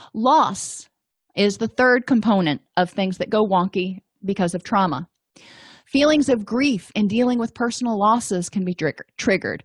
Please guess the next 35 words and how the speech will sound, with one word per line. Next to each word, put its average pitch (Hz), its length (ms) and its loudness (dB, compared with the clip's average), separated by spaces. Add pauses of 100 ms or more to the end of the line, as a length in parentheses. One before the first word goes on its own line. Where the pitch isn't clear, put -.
(320)
So 269 100 -2
we 262 100 2
want 262 180 2
to 285 60 2
help 262 200 -2
people 254 260 -4
develop 220 440 0
the 214 80 -4
skills 220 760 0 (260)
to 220 100 0
learn 220 320 2
how 202 180 0
to 190 80 0
grieve, 180 580 -6 (300)
to 208 100 0
learn 214 280 2
how 220 180 2
to 202 100 2
say, 196 640 2 (420)
"This 220 280 -2
really 196 320 0
hurts, 196 600 -4
and 180 120 -4
I 196 100 2
don't 208 160 -2
know 185 180 0
how 196 320 2
I 185 120 2
can 190 160 -6
go 180 180 0
on 175 180 -2
without 180 360 0
it." - 140 -8 (800)
Many 233 420 4
times, 226 600 0